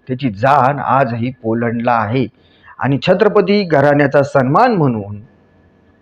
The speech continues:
पोलिश गव्हर्नमेंटने पोलंडची राजधानी वॉर्सॉमध्ये हे कोल्हापूर मेमोरियल बांधले. हे जे कोल्हापूर मेमोरियल वॉर्सॉमध्ये बांधलंय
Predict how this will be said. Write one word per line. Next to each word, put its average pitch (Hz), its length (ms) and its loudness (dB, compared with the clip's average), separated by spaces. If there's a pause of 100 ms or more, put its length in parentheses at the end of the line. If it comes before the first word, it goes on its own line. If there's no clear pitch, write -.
(100)
पोलिश 196 420 4
गव्हर्नमेंटने 107 840 0 (560)
पोलंडची 190 640 4
राजधानी 135 680 2
वॉर्सॉमध्ये 120 1120 0 (560)
हे 147 340 2 (380)
कोल्हापूर 127 840 0
मेमोरियल 110 680 -2
बांधले. 90 440 -4 (600)
हे 233 120 4
जे 302 80 6
कोल्हापूर 247 500 6
मेमोरियल 226 500 6
वॉर्सॉमध्ये 180 680 4
बांधलंय 147 640 2